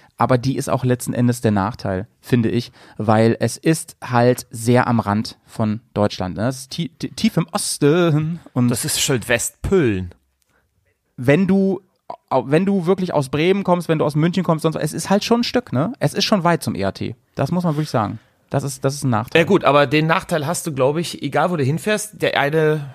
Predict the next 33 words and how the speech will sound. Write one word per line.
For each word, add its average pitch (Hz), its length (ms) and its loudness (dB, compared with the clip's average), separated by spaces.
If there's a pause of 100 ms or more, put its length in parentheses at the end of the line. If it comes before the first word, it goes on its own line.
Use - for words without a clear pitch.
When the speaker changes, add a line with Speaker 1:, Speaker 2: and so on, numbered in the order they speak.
(320)
Speaker 2:
wohnt 139 440 0
ums 117 160 0
Eck - 180 -2
und 143 80 0
der 104 100 2
andere 117 200 2
muss 143 200 2
halt 160 180 0
weit, 113 260 0
ne? 135 240 -2
Jetzt 127 220 -2
hier 127 100 4
im 117 40 4
Speaker 1:
Mhm. 110 40 4
Speaker 2:
Mammutpark, 180 640 2
da 170 100 0
fahr 202 200 0
ich - 140 -4 (300)
weiterhin 165 560 0
als - 380 -10
zum 165 280 -2
Enduro-Action-Team - 760 -6
zum 98 140 -6
Beispiel, - 420 -6
wenn 95 120 -2
ich 101 180 -6
euch 104 140 -4
Speaker 1:
Das 165 140 2
Speaker 2:
da - 40 0
Speaker 1:
stimmt, 196 240 2
aber 151 200 4
der 151 100 6
Mammut, 175 500 2